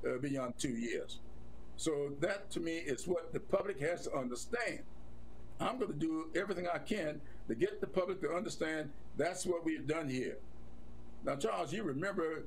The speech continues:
uh, two, three weeks ago, every time I turned on my T V, somebody was yelling, "You just cut thirty, uh, billion dollars out of the,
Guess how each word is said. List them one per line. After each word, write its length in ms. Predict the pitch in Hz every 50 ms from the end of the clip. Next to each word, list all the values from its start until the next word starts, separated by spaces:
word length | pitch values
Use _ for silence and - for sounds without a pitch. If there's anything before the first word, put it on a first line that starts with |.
| - -
uh, 140 | 143 139
two, 260 | 131 135 - 196 185 180
three 240 | - - 185 165
weeks 220 | 160 170 170 - -
ago, 320 | 143 151 156 165 180 175 - - - - - - -
every 220 | 170 180 180 175
time 280 | - - 170 170 170 170
I 80 | 170
turned 260 | - - 180 170 175
on 80 | 175 170
my 120 | 165 165 160
T 220 | 151 - 190 175
V, 340 | 170 170 175 175 175 190 - - - - - - - - -
somebody 420 | - - - 175 175 170 170 165 156
was 200 | 151 143 127 120
yelling, 400 | 139 165 175 170 180 180 175 - - - - - -
"You 100 | - 127
just 360 | - - 214 208 - - - -
cut 240 | 220 214 202 - - - - -
thirty, 480 | - 220 220 214 214 208 202 202 202 202 - - - - - -
uh, 100 | 147 139
billion 500 | 139 131 147 190 214 214 202 202 190 175
dollars 480 | 170 185 202 196 180 185 196 175 - - -
out 200 | 175 175 190 180
of 140 | 175 165 156
the, 80 | 165